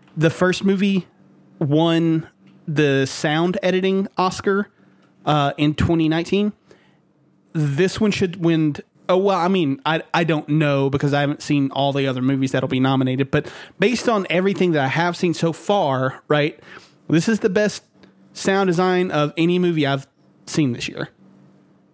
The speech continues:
Uh, I, <sighs> I don't know. It's really, really great. Um, there's a sequence at the beginning of this movie that I kind of,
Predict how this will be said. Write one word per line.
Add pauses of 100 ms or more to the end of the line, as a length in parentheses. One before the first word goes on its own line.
(120)
Uh, (100)
I, (120)
<sighs> (1120)
I
don't
know.
It's
really,
really
great. (420)
Um, (580)
there's
a
sequence
at
the
beginning
of
this
movie (360)
that (120)
I
kind
of,